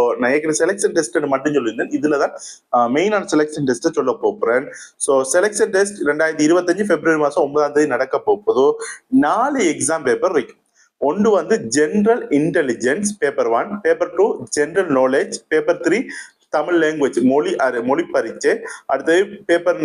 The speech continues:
நாலு வந்து ஃபோர் வந்து இங்கிலீஷ் லாங்குவேஜ், தமிழ் லாங்குவேஜ் கொண்டு இங்கிலீஷ் லாங்குவேஜ் கொண்டு இன்டெலிஜென்ட் ஒன்றுக்கும், ஆஹ், அடுத்து வந்து நாலேஜ் கொண்டுன்னு சொல்லி நாலு பேப்பர் இருக்கு. ஒவ்வொரு பேப்பருக்கு மேக்ஸிமம் மார்க்ஸ் நூறு,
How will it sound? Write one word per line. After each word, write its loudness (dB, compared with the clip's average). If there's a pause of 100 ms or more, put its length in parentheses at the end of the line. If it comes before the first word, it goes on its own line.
நாலு 0 (100)
வந்து 0 (360)
ஃபோர் 2
வந்து 2 (220)
இங்கிலீஷ் 4
லாங்குவேஜ், 0 (240)
தமிழ் 0
லாங்குவேஜ் 2
கொண்டு 2
இங்கிலீஷ் 0
லாங்குவேஜ் 0
கொண்டு 0 (200)
இன்டெலிஜென்ட் -2
ஒன்றுக்கும், -2 (440)
ஆஹ், 2
அடுத்து -2
வந்து 2
நாலேஜ் 2
கொண்டுன்னு -2
சொல்லி 4
நாலு 2
பேப்பர் 0
இருக்கு. -2 (400)
ஒவ்வொரு 0
பேப்பருக்கு 0
மேக்ஸிமம் 0
மார்க்ஸ் -4
நூறு, 4